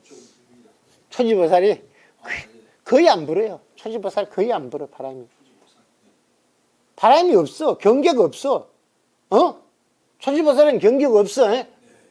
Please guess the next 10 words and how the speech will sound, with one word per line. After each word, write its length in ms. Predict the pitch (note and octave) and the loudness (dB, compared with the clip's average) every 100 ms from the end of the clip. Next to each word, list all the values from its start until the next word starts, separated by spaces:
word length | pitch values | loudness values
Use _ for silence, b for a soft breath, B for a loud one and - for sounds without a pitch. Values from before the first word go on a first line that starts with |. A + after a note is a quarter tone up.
| _ _ | _ _
산매 380 | - C#4+ D4 | -8 -4 -2
있을 220 | A#3 E3+ F#3+ | -2 -4 -10
때 140 | C#4+ | -8
경계가 400 | F3 F#3+ A3 A3+ | -4 -4 -4 -6
없어. 400 | - - G3 E3+ _ _ _ _ _ _ _ _ _ _ _ _ _ _ _ _ _ _ _ _ _ _ _ _ _ | -8 -12 -12 -12 _ _ _ _ _ _ _ _ _ _ _ _ _ _ _ _ _ _ _ _ _ _ _ _ _
경계가 400 | C#4+ D#4+ F4 D4+ | 0 4 4 2
없으니까 320 | B3 D#4+ C4 | -4 -4 -4
바람이 380 | D3 A3 B3+ G3+ | -4 -4 -4 -4
안 220 | C#3+ D3 | -6 -10
불지. 380 | F3+ F3+ C#3+ | -14 -16 -20